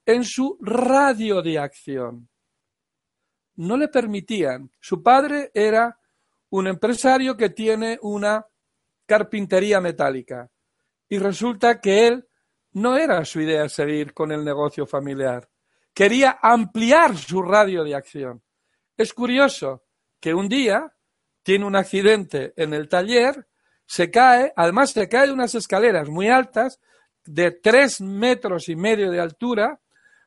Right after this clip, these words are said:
cuando todo el mundo se extrañaba cómo no se abrió la cabeza, no se partió una pierna o no se sacó un hombro. No, se rompió el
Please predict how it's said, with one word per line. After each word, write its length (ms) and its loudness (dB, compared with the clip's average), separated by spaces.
cuando 500 2
todo 260 0
el 80 -2
mundo 400 -2
se 80 -4
extrañaba 640 0
cómo 180 0
no 120 -2
se 140 -2
abrió 300 0
la 160 2
cabeza, 580 0
no 120 0
se 140 0
partió 480 0
una 220 -6
pierna 520 0
o 100 2
no 160 4
se 220 -4
sacó 360 2
un 140 0
hombro. 480 -4
No, 280 -2
se 200 -2
rompió 640 -2
el 380 -2